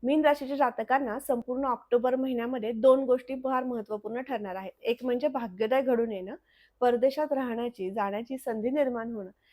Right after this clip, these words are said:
आणि त्याचबरोबर शिक्षणामध्ये मोठा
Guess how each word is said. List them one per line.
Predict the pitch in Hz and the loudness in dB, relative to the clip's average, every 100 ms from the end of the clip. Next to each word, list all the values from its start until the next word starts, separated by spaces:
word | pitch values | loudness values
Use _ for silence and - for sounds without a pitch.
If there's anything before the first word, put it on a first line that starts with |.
| _ - | _ -2
आणि | 269 | -2
त्याचबरोबर | 294 247 262 - 202 202 247 | 0 0 0 -2 -4 -2 -4
शिक्षणामध्ये | 240 - 240 269 254 202 254 | -6 -6 -4 -2 -2 -4 -6
मोठा | 240 208 - 254 | -6 -8 -8 -14